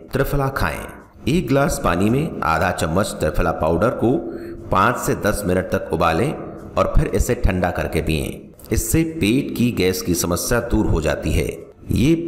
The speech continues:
पेट की गैस के इलाज में बहुत असरदार है, लेकिन इसका उपयोग करते समय त्रिफला चूर्ण की थोड़ी ही मात्रा लें। अजवाइन। गर्म पानी से एक चम्मच अजवाइन रोजाना खाने से गैस की समस्या नहीं होती।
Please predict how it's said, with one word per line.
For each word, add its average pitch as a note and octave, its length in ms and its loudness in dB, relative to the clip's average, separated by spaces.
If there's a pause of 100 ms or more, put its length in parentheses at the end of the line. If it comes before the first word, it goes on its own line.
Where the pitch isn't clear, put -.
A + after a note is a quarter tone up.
पेट A2+ 300 2
की - 100 0
गैस F#2 300 2
के A2+ 120 0
इलाज E2 480 2
में G2 200 0
बहुत G2+ 280 0
असरदार C#2+ 460 0
है, B1+ 180 0 (400)
लेकिन G2 420 0
इसका F#2+ 300 0
उपयोग A#2+ 400 2
करते - 280 0
समय G2 300 0 (100)
त्रिफला E2+ 340 2
चूर्ण A#2 360 0
की A2+ 200 -2 (100)
थोड़ी F#2+ 220 2
ही D3+ 160 2
मात्रा D#2+ 340 0
लें। D#2 280 -6 (500)
अजवाइन। - 1400 -4
गर्म B2 240 4
पानी D3+ 340 2
से - 280 2
एक B2+ 260 2
चम्मच A2 320 2
अजवाइन F#2+ 500 0 (140)
रोजाना F#2 480 2
खाने G2 340 0
से C3 260 0 (100)
गैस F#2 320 2
की G2+ 120 2
समस्या F2+ 440 0
नहीं F2 240 0
होती। D#2 460 -4